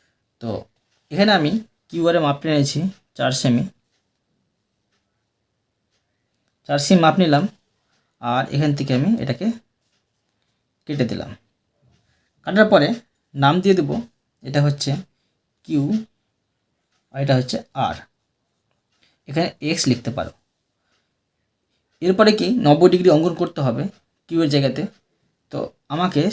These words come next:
সেম কিন্তু এই মাপটি নিতে হবে, একটু কিন্তু ছোটো বড় নিলে হবে না।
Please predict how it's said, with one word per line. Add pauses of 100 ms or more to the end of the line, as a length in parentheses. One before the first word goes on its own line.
(120)
সেম
কিন্তু
এই
মাপটি
নিতে
হবে, (680)
একটু
কিন্তু
ছোটো
বড়
নিলে
হবে
না।